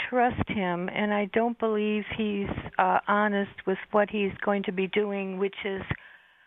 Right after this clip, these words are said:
wanting to widen this little road that goes by my house to accommodate for the new homes, you know, to make the road wider. And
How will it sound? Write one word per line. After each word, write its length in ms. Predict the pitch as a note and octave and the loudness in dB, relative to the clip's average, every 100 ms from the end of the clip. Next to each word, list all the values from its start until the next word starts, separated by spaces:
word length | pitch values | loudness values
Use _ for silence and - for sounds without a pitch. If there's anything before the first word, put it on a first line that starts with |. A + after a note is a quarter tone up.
| _ _ | _ _
wanting 580 | G#3 A3 A3 A3 G#3+ G#3 | 2 4 4 2 -2 0
to 100 | A3 | 0
widen 760 | G3 F#3+ G#3 G#3+ A3 A3+ G#3+ G#3 | 0 2 6 6 4 0 -2 -4
this 180 | G3+ G3 | -4 -4
little 300 | G#3 G#3+ G#3 | -4 -2 -2
road 460 | F#3+ G3+ G#3+ G#3 G3 - - _ - | 4 4 4 0 -4 -16 -20 _ -8
that 120 | G#3 | -6
goes 220 | G3+ G3+ - | -6 -6 -2
by 180 | G3 G3+ | 2 2
my 240 | G3+ F#3 G3 | 2 -4 -2
house 480 | A3+ A3 F#3 F#3 - - - - - _ _ - | -2 0 0 0 -6 -8 -12 -20 -20 _ _ 0
to 120 | A3+ | 2
accommodate 640 | G3+ A3+ G#3+ G#3 G3+ G3+ G3 - | 2 2 0 2 0 0 -4 -4
for 200 | G#3+ G3+ | 0 0
the 120 | G3 F#3+ | 2 2
new 240 | G#3 A3 | 2 2
homes, 440 | G#3 G#3 F#3 F#3+ F#3+ - | 2 2 2 -2 -8 -10
you 140 | - G3+ | -6 -2
know, 140 | F#3 | -2
to 120 | F3+ | -2
make 260 | G3+ G3+ G3+ | -2 -2 -2
the 80 | G3+ | -2
road 360 | F#3+ G3+ G3 F#3+ | 2 2 2 2
wider. 520 | G3+ G3+ G3+ F#3 F3+ - | 4 4 2 -2 -2 -2
And 340 | G3 F#3+ F#3+ | -2 -2 -4